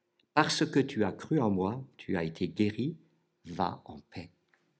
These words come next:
Avec l'expression de sa foi, elle reçoit un cadeau. Jésus l'appelle ma fille.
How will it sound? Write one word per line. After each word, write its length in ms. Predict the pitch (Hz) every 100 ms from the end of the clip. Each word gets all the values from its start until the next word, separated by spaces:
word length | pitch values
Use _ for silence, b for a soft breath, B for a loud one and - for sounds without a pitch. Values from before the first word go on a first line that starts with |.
| _ _ _ _ _ - _ _ _ _ _ _ _ _ _ _ B B
Avec 260 | 139 180
l'expression 540 | 185 180 - 170 165 185
de 100 | 160
sa 220 | 160 147
foi, 340 | - - 165
elle 140 | 120 117
reçoit 340 | 127 - 120
un 60 | 113
cadeau. 440 | - 101 92 87 _ b b b b
Jésus 420 | 117 151 160 165
l'appelle 420 | 175 131 - 139 123
ma 120 | 98
fille. 520 | - 127 131 87 78